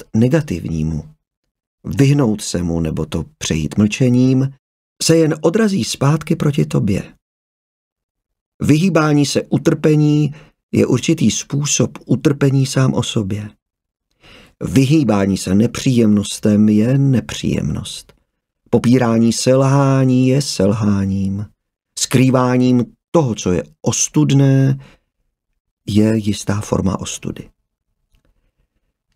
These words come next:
Bolest je neoddělitelnou součástí struktury života a pokus o vytržení je nejen nemožné, ale také destruktivní.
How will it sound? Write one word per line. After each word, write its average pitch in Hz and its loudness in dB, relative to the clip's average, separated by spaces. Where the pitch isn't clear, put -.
Bolest 127 0
je 101 2
neoddělitelnou 110 0
součástí 117 -2
struktury 110 -2
života 107 -2
a 208 2
pokus - -2
o 165 2
vytržení 127 2
je 127 2
nejen 131 2
nemožné, 120 2
ale 101 -4
také 117 -2
destruktivní. 82 -4